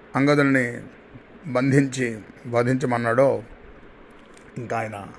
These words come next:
సంధికి ఒప్పుకోడని చెప్పి తెలిసిపోయిందని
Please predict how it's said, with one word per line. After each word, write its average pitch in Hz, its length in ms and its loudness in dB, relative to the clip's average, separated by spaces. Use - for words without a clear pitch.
సంధికి 131 600 2
ఒప్పుకోడని 117 560 0
చెప్పి 110 360 -8
తెలిసిపోయిందని 120 640 -4